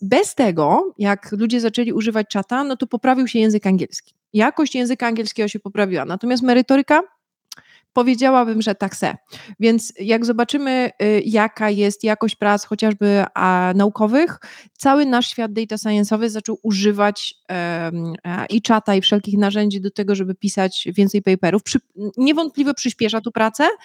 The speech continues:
i poprawia pod kątem jakości języka, natomiast też jest bardzo dużo takiego, takiego fluffiness,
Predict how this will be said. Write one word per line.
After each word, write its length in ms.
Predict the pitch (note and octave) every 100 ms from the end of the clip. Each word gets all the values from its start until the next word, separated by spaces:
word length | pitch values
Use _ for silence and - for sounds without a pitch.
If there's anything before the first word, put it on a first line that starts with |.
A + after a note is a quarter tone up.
| - - -
i 60 |
poprawia 500 | - - B3+ B3 C4+
pod 160 | B3+ A#3
kątem 600 | - A3+ A3 G#3+ G#3+ G#3
jakości 580 | G#3+ G#3 - A3+ - A3+
języka, 600 | A3 G#3+ G3+ G#3+ B3+ F4 - - -
natomiast 360 | A#3+ C4 B3+ -
też 140 | C4
jest 140 | B3
bardzo 280 | A3 A3+ A3+
dużo 280 | G#3 A3 A3
takiego, 640 | G#3+ - G#3+ G3+ G3+ G3+ G3+ - - _ -
takiego 240 | G#3+ A3
fluffiness, 720 | G#3 A3 G#3 F#3+ E3 - -